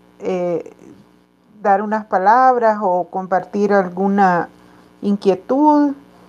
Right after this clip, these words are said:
Adelante. Bueno, Mirna, este, este día, eh, hablábamos de esta, de esta espacio. Vamos a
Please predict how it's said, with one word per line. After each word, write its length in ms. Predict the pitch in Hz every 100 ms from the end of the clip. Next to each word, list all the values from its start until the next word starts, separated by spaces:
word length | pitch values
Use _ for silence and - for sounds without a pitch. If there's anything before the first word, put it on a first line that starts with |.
| - _ -
Adelante. 680 | - 208 196 226 247 247 160 - _ _ _ _ _ _ _ _
Bueno, 340 | - 220 202 185
Mirna, 480 | 180 175 175 175 - -
este, 680 | 196 180 - - 196 - 202
este 400 | 190 - 226 202
día, 380 | 233 240 220
eh, 560 | 208 160 - - 185 180
hablábamos 640 | 180 180 185 196 202 208 202
de 60 |
esta, 500 | 202 - 196 185 170
de 200 | - 180
esta 640 | 196 196 208 185 180 170 -
espacio. 640 | 196 175 - 214 214 214 185
Vamos 320 | 214 220 247
a 340 | 269 240 240